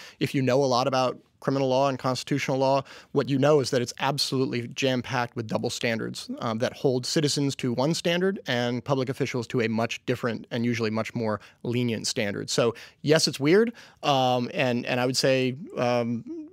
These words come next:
unjustifiable, but it is a perfectly routine feature of, uh, of this area of the law, by which I mean, again, courts, uh, inventing double standards so that government, uh, agents are held to a lower, more favorable standard than citizens. Very common.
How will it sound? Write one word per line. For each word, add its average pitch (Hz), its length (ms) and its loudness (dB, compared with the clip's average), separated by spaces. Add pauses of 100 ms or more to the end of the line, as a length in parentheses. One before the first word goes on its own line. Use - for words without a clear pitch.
(120)
unjustifiable, 156 1000 2
but 139 280 2
it 131 120 0
is 131 300 2
a 127 160 2 (180)
perfectly 139 540 0
routine 131 520 -2
feature 117 480 -4 (220)
of, 107 500 0
uh, 104 400 0
of 120 160 -4
this 113 180 -2
area 110 220 0
of 104 60 -8
the 110 80 -4
law, 101 280 0 (300)
by 135 180 2
which 131 160 2
I 127 60 0
mean, 117 160 0
again, 113 300 0
courts, - 480 -2
uh, 113 180 0
inventing 127 420 -2
double 120 200 0
standards 110 480 -2
so 107 160 -2
that 104 180 -2
government, 117 400 -2 (120)
uh, 107 280 -2
agents 113 380 -2
are 113 120 -2
held 110 220 -4
to 110 140 -4
a 104 40 -2
lower, 110 380 0
more 104 180 -4
favorable 104 440 -4
standard 107 400 -4
than 110 100 -8
citizens. - 460 -10 (400)
Very 127 180 2
common. 117 260 -10